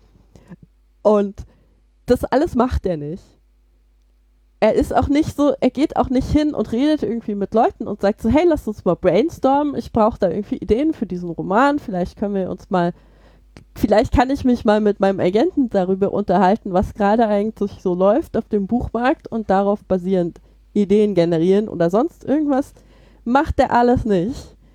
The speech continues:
Er ist einfach so komplett hilflos, wenn ihm die Ideen nicht einfach so zufliegen.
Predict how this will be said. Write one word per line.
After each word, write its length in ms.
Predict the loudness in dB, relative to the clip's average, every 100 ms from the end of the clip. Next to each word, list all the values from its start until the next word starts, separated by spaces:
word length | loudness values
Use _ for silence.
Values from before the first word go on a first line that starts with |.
| _ _ -20 -2
Er 100 | 0
ist 180 | 0 0
einfach 280 | -2 -2 -2
so 240 | 2 0 -2 _ _ _
komplett 680 | -4 -2 0 2 2 0 -6 _ _ _
hilflos, 920 | -2 2 4 4 0 -2 -2 -2 -4
wenn 160 | -4 -2
ihm 180 | -4 -4
die 180 | -4 -4
Ideen 340 | 0 0 2
nicht 220 | 0 0
einfach 300 | 0 2 0
so 160 | 0 -4
zufliegen. 920 | -4 0 0 0 -2 -2 -2 -6